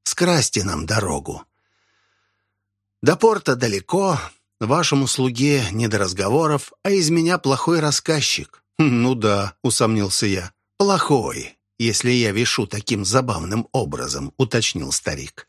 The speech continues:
"Дыхание быстро сбивается, я начинаю задыхаться. А вы молоды, да ещё и верхом. Уверен, у вас есть, что нам порассказать.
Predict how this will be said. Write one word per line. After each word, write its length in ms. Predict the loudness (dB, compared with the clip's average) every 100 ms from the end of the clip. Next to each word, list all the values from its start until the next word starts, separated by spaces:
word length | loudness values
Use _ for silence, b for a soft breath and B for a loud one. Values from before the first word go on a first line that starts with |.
| _ _ _ _ _ _ _
"Дыхание 580 | 0 0 2 2 4 2
быстро 400 | 2 0 0 -2
сбивается, 1000 | 0 0 0 0 -2 -2 -4 -6 -6 -12 -6
я 260 | 0 2 0
начинаю 560 | -2 0 0 0 -2
задыхаться. 880 | -2 -2 -2 -4 -6 -6 -6 -6 -12 _ _ _ _ 0
А 80 |
вы 140 | 2 4
молоды, 560 | 4 4 2 2 0
да 120 | 2 2
ещё 340 | 2 0 0
и 120 | 0
верхом. 600 | 0 -2 0 0 0 -2 -6 _ _ _ _ _ _ 0
Уверен, 560 | 2 4 2 2 0 2
у 180 | 2
вас 280 | 2 0 -2
есть, 560 | -2 -2 0 -2 -4 -10
что 260 | -8 -2 0
нам 280 | 0 -2 -4
порассказать. 880 | -4 -4 -4 -4 -4 -4 -4 -6